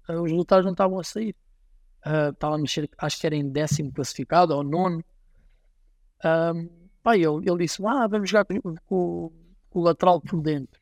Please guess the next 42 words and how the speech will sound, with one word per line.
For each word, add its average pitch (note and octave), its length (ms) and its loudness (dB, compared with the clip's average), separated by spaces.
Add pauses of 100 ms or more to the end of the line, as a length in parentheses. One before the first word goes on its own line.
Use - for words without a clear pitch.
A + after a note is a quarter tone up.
Ou - 600 -10
seja, C3 300 -8
aquilo D#3+ 160 0
que E3+ 100 4
ele D#3+ 80 6
faz, F3+ 280 6
o C#3+ 100 -2
três D3+ 300 -2
dois. G3 300 2 (1120)
E D#3 100 -2
eu D3 80 2
disse, C#3 200 -4
"Ei, D3 80 2
mister, C3+ 300 -2
eu, C#3 460 0
eu D3+ 60 -2
não D3+ 120 -2
sei E3 160 0
jogar C#3+ 200 2
de - 80 -20
costas, G3 440 0
eu, C#3+ 280 -4
eu D3 120 -6
nu-, D#3 220 -10 (140)
nunca D#3 280 -2
o D3 60 4
fiz, - 440 0 (160)
não, C#3 160 -8 (380)
não D3 100 -4
sei D#3+ 220 4
jogar." F#3 340 4 (560)
Ele D#3 180 2
disse, - 220 -12 (880)
"Ah, D#3 240 2
eu E3 120 0
vou-te F#3+ 200 2
ensinar E3 400 0
a, D#3 300 0
a D3 80 -4
jogar C#3+ 240 -2
de - 80 -20
costas." - 320 -16